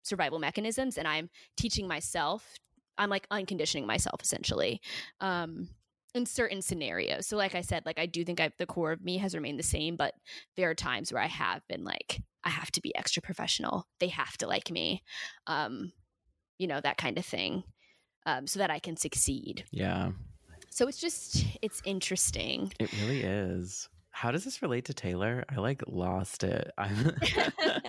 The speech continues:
Speaker 1: <laughs> She asked if we're different, uh, around different people, if we're different versions of ourselves around different people.
Speaker 2: Interesting.
Speaker 1: So we're mirror balls 'cause we reflect our environment and not, like, what's on the inside,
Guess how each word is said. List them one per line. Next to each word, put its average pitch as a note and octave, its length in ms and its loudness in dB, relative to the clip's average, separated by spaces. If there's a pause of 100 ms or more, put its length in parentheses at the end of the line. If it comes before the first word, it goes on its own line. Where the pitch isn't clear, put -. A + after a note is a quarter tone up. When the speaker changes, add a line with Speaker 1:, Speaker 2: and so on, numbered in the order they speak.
Speaker 1:
<laughs> - 580 0
She - 240 4
asked G#3+ 380 2
if B3 120 -6
we're A3 100 0
different, G#3+ 540 0 (200)
uh, E3+ 360 2
around F3 260 -2
different D3+ 280 -4
people, - 480 0
if G3 80 0
we're G#3+ 80 6
different F#3+ 220 0
versions E3 320 -2
of D3+ 80 -2
ourselves - 320 2
around D#3 180 0
different - 260 -2
people. - 440 0 (140)
Speaker 2:
Interesting. F2+ 1400 0 (440)
Speaker 1:
So G#3 80 -2
we're G3 140 -2
mirror A#3+ 220 2
balls D3+ 280 -4
'cause F3+ 160 -2
we F#3 80 0
reflect - 580 0 (120)
our E3+ 120 4
environment D3+ 560 -2 (200)
and F3 100 2
not, D3+ 200 6
like, C#3 180 0
what's C#3 140 0
on C#3+ 60 2
the F#2+ 120 2
inside, - 400 0